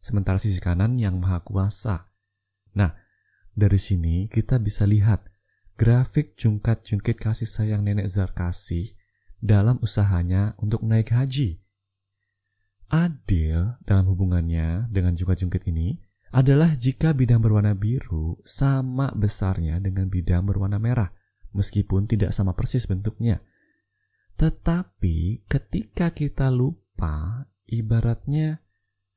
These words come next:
ada bidang-bidang, entah itu yang biru ataupun yang merah,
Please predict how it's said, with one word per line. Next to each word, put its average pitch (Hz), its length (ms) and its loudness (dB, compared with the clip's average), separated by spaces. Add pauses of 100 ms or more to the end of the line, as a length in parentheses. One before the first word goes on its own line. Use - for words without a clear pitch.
(140)
ada 131 160 4
bidang-bidang, 113 720 2
entah 98 220 2
itu 95 180 0
yang 95 160 0
biru 85 560 -4 (560)
ataupun 98 400 0
yang 87 160 2
merah, 85 480 -2